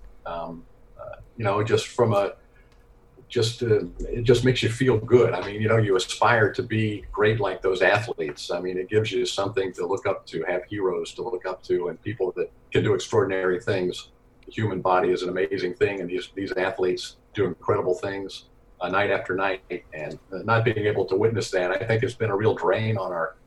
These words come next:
on our national psyche. So it's gonna be good to get it back, not just because, you know, we all love basketball, but I think the nation needs,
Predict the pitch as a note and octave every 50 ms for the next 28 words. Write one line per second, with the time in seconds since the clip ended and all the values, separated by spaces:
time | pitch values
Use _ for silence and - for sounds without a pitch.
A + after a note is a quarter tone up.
0 | _ _ - - - - _ _ - F2 E2+ E2+ E2+ E2 D#2 - - F#2+ F#2+ G2+
1 | G#2 - - G2 F#2+ - - G2 G#2 A2+ A2+ - - - - - _ _ - -
2 | - F2 F2 F2+ F2+ - - - _ _ - - - A2+ G#2+ F#2+ F2 F#2+ E2 -
3 | G#2 G2+ G2 G2 F#2+ G2+ F#2+ F#2+ F#2 - - G2+ G2+ G#2 G#2 - - F#2+ G2 F#2+
4 | - G2+ F#2+ - - - - _ - - - - G#2 F#2+ F2 - A#2 G#2+ F#2 F2+
5 | F#2+ G2+ G#2 G2 F#2 F#2+ F#2+ F#2+ F#2 - F#2 G2 G#2+ - A2 - - F2 E2+ E2
6 | F2 F2 - F#2 F#2 - - G#2+ G#2+ - F#2 F2+ G2 G#2 G#2+ A2 - F#2 D#2+ E2
7 | F2+ F#2+ F#2 - -